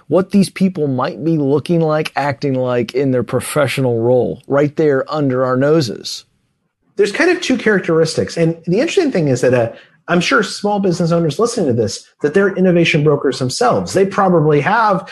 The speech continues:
Speaker 2: that ability to take conventional ideas and see them in new ways. But there's two things that we have found that innovation brokers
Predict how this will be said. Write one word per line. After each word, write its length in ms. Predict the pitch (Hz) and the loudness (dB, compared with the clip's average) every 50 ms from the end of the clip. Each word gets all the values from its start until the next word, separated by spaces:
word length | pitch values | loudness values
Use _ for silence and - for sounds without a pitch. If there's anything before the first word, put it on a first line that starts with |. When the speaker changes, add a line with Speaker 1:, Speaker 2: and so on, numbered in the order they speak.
| - - - | -18 -6 -2
Speaker 2:
that 140 | 143 143 139 | 0 2 2
ability 460 | 127 123 139 135 131 123 113 110 107 | 2 2 4 4 4 4 2 0 0
to 120 | - 131 | -2 -4
take 240 | 113 - 151 131 - | -2 0 0 0 0
conventional 540 | - 139 123 120 120 113 - - 123 110 107 | 0 0 2 2 2 0 -2 -4 -4 -4 -2
ideas 400 | 107 101 98 110 107 101 92 98 | -2 -2 -2 -2 -2 -2 -4 -6
and 80 | 104 | -8
see 160 | 101 - 120 110 | -6 -4 -4 -4
them 180 | 104 104 98 | -2 -2 -2
in 120 | 98 92 92 | -2 -4 -4
new 120 | 92 90 85 | -6 -6 -10
ways. 360 | 85 - - _ _ - - _ - - - _ - | -12 -18 -20 _ _ -20 -20 _ -20 -20 -8 _ 0
But 80 | 165 | 2
there's 180 | 196 202 196 - | 2 2 0 -2
two 260 | - - 277 311 339 | -2 0 0 0 0
things 260 | - 339 269 240 208 - | 0 0 -2 0 0 0
that 100 | 160 127 | 0 0
we 140 | 139 131 | 0 0
have 180 | 135 131 120 - | 0 0 -2 -2
found 420 | - 131 120 113 107 107 104 104 - _ - - _ - | -4 -4 -2 -2 -2 -4 -4 -6 -8 _ -18 -14 _ -6
that 100 | 123 127 | -4 -2
innovation 560 | 143 156 165 143 143 135 123 - - 120 104 | 0 0 2 4 4 2 2 0 -2 -2 -2
brokers 440 | 107 113 110 104 - 110 98 92 95 | 0 0 0 0 0 -2 -4 -4 -6